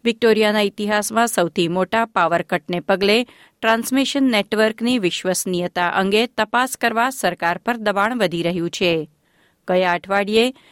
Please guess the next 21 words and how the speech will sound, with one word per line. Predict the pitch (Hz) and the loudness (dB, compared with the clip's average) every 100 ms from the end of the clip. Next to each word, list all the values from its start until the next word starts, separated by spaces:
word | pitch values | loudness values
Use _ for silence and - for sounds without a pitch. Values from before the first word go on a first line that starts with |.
| _ - | _ -2
રાજ્યભરમાં | 226 233 269 247 247 247 254 | -2 0 -2 0 2 2 0
વાવાઝોડાને | 208 170 175 175 185 196 208 202 | 2 2 0 0 0 0 0 -2
કારણે | 202 202 208 233 247 _ _ _ - | 0 0 2 2 -2 _ _ _ -2
હજારો | 220 247 254 254 269 | 0 2 2 4 2
વીજ | 190 196 175 | 2 0 0
લાઇનો | 185 185 196 233 | 0 0 2 0
તૂટી | - 196 190 | 0 0 0
પડી | 175 180 196 269 - | 0 2 2 0 -2
અને | 180 175 | 0 0
લગભગ | 170 156 180 - - | 0 0 -2 -2 -2
પાંચ | 175 175 - | -2 -2 -4
લાખ | 175 214 - - | -2 -2 -4 -10
ત્રીસ | 220 247 262 196 | -6 -4 -4 -4
હજાર | 185 175 175 | 0 0 -2
ઘરો | - 185 214 | -2 2 2
અને | 240 180 160 | 2 0 2
વ્યવસાયોમાં | 170 165 196 190 196 208 240 262 - - _ 214 | 0 -2 0 2 2 2 -2 -4 -14 -20 _ 0
વીજળી | 262 262 269 285 | 0 4 2 2
કપાઈ | 185 - 170 | -4 -2 -2
ગઈ | 160 165 | 0 -2
હતી. | 190 180 220 294 | 0 0 0 0